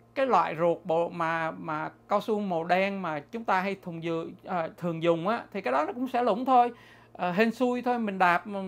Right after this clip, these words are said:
dĩ nhiên là mình cũng sẽ gặp sự cố, sẽ bị lủng. À, không có thể nào mà tránh cái vấn đề đó được. À,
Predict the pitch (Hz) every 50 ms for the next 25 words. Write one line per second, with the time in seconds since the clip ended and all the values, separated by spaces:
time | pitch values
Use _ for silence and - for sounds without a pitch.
0 | 190 190 190 180 170 196 226 247 240 233 220 208 190 180 170 - 208 214 - 202
1 | 196 202 202 165 - - - 185 190 - 220 214 226 254 262 - 214 208 196 180
2 | 170 160 143 131 170 233 254 - - - - - _ _ _ _ _ _ - 175
3 | 170 165 165 170 170 170 - - - 233 226 220 262 254 254 - 190 156 170 196
4 | 214 196 180 170 175 - 196 190 233 262 269 262 262 254 214 175 160 - 208 220
5 | 202 175 165 165 - - _ _ _ _ _ _ _ _ _ _ _ _ _ -
6 | - 170 165 165 170 170 165 165 165 165 165 165 165